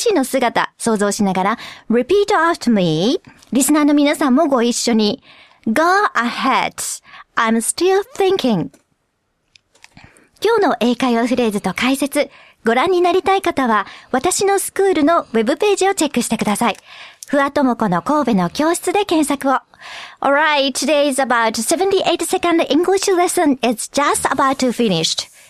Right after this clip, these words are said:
Thank you for participating. 以上、ここまで、だいたい七十八秒、英会話教室でした。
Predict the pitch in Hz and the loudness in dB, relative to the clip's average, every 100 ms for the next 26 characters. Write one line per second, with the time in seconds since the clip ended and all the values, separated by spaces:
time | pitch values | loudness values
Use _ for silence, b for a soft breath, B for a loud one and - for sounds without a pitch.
0 | B - 392 440 403 370 - 277 247 - | B -2 0 0 0 0 0 -2 -2 -2
1 | 190 175 165 151 151 - - - _ _ | -2 -2 -4 -8 -10 -16 -20 -20 _ _
2 | _ _ _ _ 311 269 247 190 - - | _ _ _ _ 0 0 0 -2 -4 -6
3 | 247 254 254 208 185 B B - 208 330 | -2 0 2 0 -2 B B -4 -2 -2
4 | - 381 359 254 269 339 269 247 214 - | 0 0 0 0 0 0 0 -2 -2 -6
5 | 214 370 370 294 226 B B 220 302 392 | -6 -4 -2 -4 -4 B B -8 -6 -6
6 | 403 403 403 370 - 381 370 - 254 285 | -8 -6 -6 -8 -10 -12 -12 -16 -16 -16
7 | _ _ - 240 - | _ _ -20 -20 -20